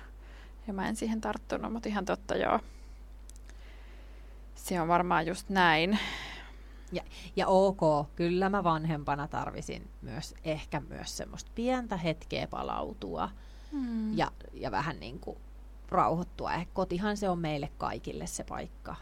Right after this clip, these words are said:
Speaker 2: missä me vähän nollataan.
Speaker 1: Niin, kyllä. Sitä toivoisi, että ne a-, arjen kolme kuumaa tuntia sisältäisi myös semmoisen palautumisen hetken vanhemmalle.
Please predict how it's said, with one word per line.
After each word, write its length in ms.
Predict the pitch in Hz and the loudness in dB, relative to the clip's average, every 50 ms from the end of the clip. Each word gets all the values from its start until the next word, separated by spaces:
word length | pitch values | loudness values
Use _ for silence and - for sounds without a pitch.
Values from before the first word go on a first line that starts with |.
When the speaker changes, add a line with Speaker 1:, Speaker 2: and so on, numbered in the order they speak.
| - - - - - - | -12 -14 -14 -14 -14 -12
Speaker 2:
missä 260 | - 156 - - 147 | -10 -10 -8 -8 -8
me 100 | - - - | -8 -8 -8
vähän 240 | - 165 170 - - | -8 -8 -8 -8 -8
nollataan. 640 | - - - - - - - - - - - - - - - - | -10 -8 -8 -6 -6 -6 -6 -6 -6 -6 -6 -8 -8 -10 -8 -4
Speaker 1:
Niin, 320 | 320 277 247 233 226 226 - | -2 -2 0 0 -2 -4 -4
kyllä. 300 | - - 226 220 214 214 214 - | -2 0 2 4 4 2 2 -2
Sitä 240 | - - 202 214 208 | -4 -2 2 2 6
toivoisi, 520 | 214 240 226 214 190 175 - 175 - - | 10 12 12 12 12 12 10 8 8 4
että 200 | - - - - | -2 0 0 2
ne 140 | - - - | 4 6 8
a-, 140 | 165 165 - - | 8 6 6 6
arjen 380 | - 196 185 180 170 165 - 180 | 6 6 6 6 4 2 2 4
kolme 300 | 165 151 156 160 170 180 | 6 6 6 6 6 4
kuumaa 420 | - 185 180 180 185 185 180 196 | 4 4 4 6 8 8 8 8
tuntia 400 | - - 202 220 220 196 214 226 | 6 2 -2 -2 0 2 2 2
sisältäisi 680 | - - 233 - 214 - 233 - - - 254 - - 285 | 2 0 0 2 2 2 4 4 2 2 2 0 -4 -4
myös 260 | - - - - - | -4 -4 -4 -4 -4
semmoisen 460 | - 233 233 240 247 - - 247 254 - - - - - - - - - - - - - - - - - - - | -4 -4 -4 -4 -4 -4 -4 -4 -4 -8 -12 -16 -16 -16 -14 -14 -16 -14 -14 -16 -14 -14 -14 -14 -14 -14 -6 2
palautumisen 680 | - 202 185 180 175 - - - 214 240 226 - 226 214 | 4 6 8 8 8 6 4 0 -2 -2 0 0 2 4
hetken 480 | 208 226 - - - - 233 220 226 226 - - - - - - - | 4 2 2 0 2 2 2 2 2 -2 -8 -14 -16 -16 -14 -6 0
vanhemmalle. 520 | 294 285 220 196 196 - - - 226 226 | 4 4 4 4 2 0 0 -2 -2 -4